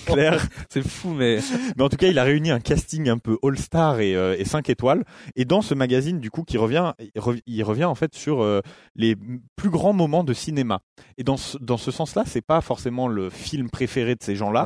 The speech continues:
Speaker 2: Ouais, ouais.
Speaker 1: C'est
Speaker 2: C'est
Speaker 1: vraiment
Speaker 2: l'expérience.
Speaker 1: l'expérience cinéma. Et il demande à ces quarante personnes, quelle a été, voilà, votre expérience la plus mémorable ou une des, une expérience récente.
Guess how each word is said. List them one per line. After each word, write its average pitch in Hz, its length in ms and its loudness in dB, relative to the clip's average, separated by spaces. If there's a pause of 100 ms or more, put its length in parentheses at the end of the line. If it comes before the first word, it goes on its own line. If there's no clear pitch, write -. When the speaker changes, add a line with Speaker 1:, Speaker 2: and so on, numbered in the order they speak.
Speaker 2:
Ouais, 117 80 0
ouais. 110 60 -4 (120)
Speaker 1:
C'est 160 200 0
Speaker 2:
C'est - 20 -
Speaker 1:
vraiment 160 240 2
Speaker 2:
l'expérience. 127 360 2
Speaker 1:
l'expérience 151 600 0
cinéma. 120 480 -2 (340)
Et 127 100 -2
il 160 140 2
demande 147 320 2
à 104 80 2
ces 101 220 -4
quarante 135 360 -2
personnes, 117 420 -2 (460)
quelle 160 200 4
a - 20 8
été, 151 220 2
voilà, 123 240 4
votre 120 240 -2
expérience 123 560 -2
la 101 100 0
plus 120 220 -6
mémorable 120 600 2
ou 113 100 -2
une 113 140 -6
des, 95 280 -4
une 95 120 -10
expérience 104 300 -6
récente. 120 380 -4